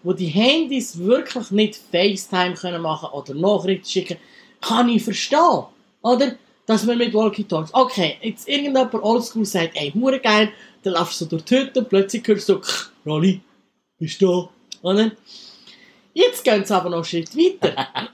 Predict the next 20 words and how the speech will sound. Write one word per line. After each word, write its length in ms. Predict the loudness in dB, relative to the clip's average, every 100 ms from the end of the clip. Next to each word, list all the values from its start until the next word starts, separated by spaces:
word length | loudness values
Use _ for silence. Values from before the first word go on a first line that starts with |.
| 0
<clears throat> 420 | 2 2 0 -4
Jetzt 160 | -4 0
gehen 180 | 0 0
die 100 | -6 -2
zwei, 340 | 2 2 0 -8 _ _ -20 -20 -16 -12 -12 -14 -4
je 440 | 2 4 6 4 4
mit, 260 | 2 2 0
mit 200 | -2 0
dem 80 | 0
Auto, 440 | 0 0 0 2
oder? 140 | 2 0
Also 160 | 0
der 120 | -2
Rolli 240 | 0 2 0
mit, 260 | -4 -6
mit, 280 | -6 -6 -4
mit 180 | -6 -6
seinem 160 | -4 0
neuen 400 | 2 2 2 0
und 220 | -2 -4